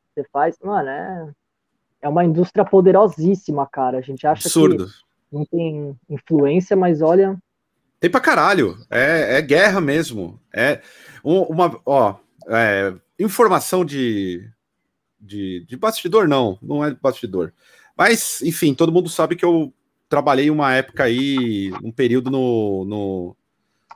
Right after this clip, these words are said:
Speaker 2: no Brasil de Fato, eu fiz algumas formações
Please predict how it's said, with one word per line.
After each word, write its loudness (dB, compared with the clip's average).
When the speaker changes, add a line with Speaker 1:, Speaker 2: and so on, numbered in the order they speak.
Speaker 2:
no -10
Brasil 2
de -14
Fato, 0
eu 0
fiz 2
algumas 0
formações -2